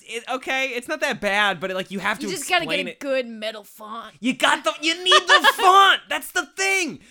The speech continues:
Speaker 1: And, like, <laughs>
Speaker 2: Can you imagine it in Courier? Like, "Oh, they
Speaker 1: <laughs>
Speaker 2: thesaurus."
Speaker 1: Comic Sans Ignominy? Like, actually, to be perfectly honest, uh, using Comic Sans for a band name is ignominious. I think that's the term. I'm not sure.
Speaker 2: Ignominious.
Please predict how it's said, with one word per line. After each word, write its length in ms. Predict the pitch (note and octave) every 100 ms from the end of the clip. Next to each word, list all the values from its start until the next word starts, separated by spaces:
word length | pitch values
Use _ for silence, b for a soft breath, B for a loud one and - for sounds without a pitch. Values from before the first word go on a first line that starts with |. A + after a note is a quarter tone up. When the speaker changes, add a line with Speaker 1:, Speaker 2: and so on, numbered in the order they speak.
| B
Speaker 1:
And, 160 | C#4 C4
like, 160 | - -
<laughs> 540 | - - - _ _
Speaker 2:
Can 120 | -
you 60 | A4
imagine 220 | G4+ F#4
it 160 | A4+ G#4
in 80 | G4
Courier? 580 | - B3 A#3+ C4 C#4+ E4+ C#4+
Like, 260 | A#3 G#3+
"Oh, 340 | C#4 C4+ C4+ C#4
they 160 | C4+
Speaker 1:
<laughs> 180 | C#4 C#4+
Speaker 2:
thesaurus." 760 | - C#4+ C4+ C4+ C4+ - C#4+ - _
Speaker 1:
Comic 420 | - A#4+ F#3+ F#3+ D#3+
Sans 460 | - E3+ F3 F3+
Ignominy? 600 | E3 E3 E3+ F#3 G3+ A#3
Like, 200 | F3 D#3+ -
actually, 300 | F#3 A3 G3
to 100 | G3
be 80 |
perfectly 440 | G3+ C4 B3+ F#3+ F#3+
honest, 380 | G3 E3+ D3+ _ B B -
uh, 420 | A#2+ A#2 A#2 A2+ A#2
using 340 | D3 A3+ G#3
Comic 320 | D3+ D#3+ C#3
Sans 480 | - D#3+ D3 A#2 G#2+ _ _
for 240 | F#3 F#3+ F3+
a 80 | C#3+
band 280 | D#3 D#3
name 280 | A#2 F#2 F#2+ _ _ _
is 200 | G#3 G#3
ignominious. 800 | G#3+ G3+ A#3+ C#4 D#3 G#2 G2 - _ _
I 20 |
think 140 | B2+
that's 140 | G#2+ G#2
the 80 | A#2+
term. 360 | D3 D#3 G#3 _ _
I'm 80 |
not 100 | D#3
sure. 140 | F#4+ -
Speaker 2:
Ignominious. 800 | F4 F#4+ G4 F#4 A3 - -